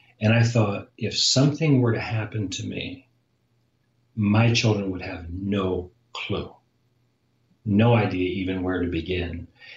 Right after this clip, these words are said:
And so I thought, "I have to start doing this." And so I started writing, uh, the My Life and Wishes Organizer, uh, about four years ago, which I put out, which is simply a guide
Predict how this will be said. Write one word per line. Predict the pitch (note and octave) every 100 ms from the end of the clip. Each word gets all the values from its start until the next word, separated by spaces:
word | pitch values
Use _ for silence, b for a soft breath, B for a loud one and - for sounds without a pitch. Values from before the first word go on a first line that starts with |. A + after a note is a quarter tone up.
| B B B B _ -
And | G#2+ F#2+
so | - G#2 G2 - -
I | B2+
thought, | A#2+ G#2+ G2 -
"I | A2 B2
have | - A#2+ A2 -
to | A2
start | - - F#2 F#2 -
doing | G2 F#2 E2+
this." | E2 -
And | G2
so | F2+ G#2+ G#2 G#2
I | G#2 G2
started | - - - B2+ C3+ C3+ G#2
writing, | G#2+ C#3 B2+ G2 G2 - -
uh, | G#2 G2+ - - - G#2+
the | G2+
My | G2 G#2
Life | G#2 G#2 G2
and | G#2 F#2+ F#2
Wishes | G2+ G#2+ F2+
Organizer, | G2+ A2 - - D#2+ D#2+ - A#2 - B B B B B B _
uh, | G#2 F#2+ - -
about | G#2 G2 G2
four | - A2
years | G#2 D#3+ -
ago, | F2 - - - B B B -
which | G#2+ A#2
I | G2
put | - G#2
out, | B2 A#2 A2
which | A2+ A2+
is | - -
simply | - C#3 - B2 G2+
a | - F2+
guide | D#2+ - G#2 C3 - - -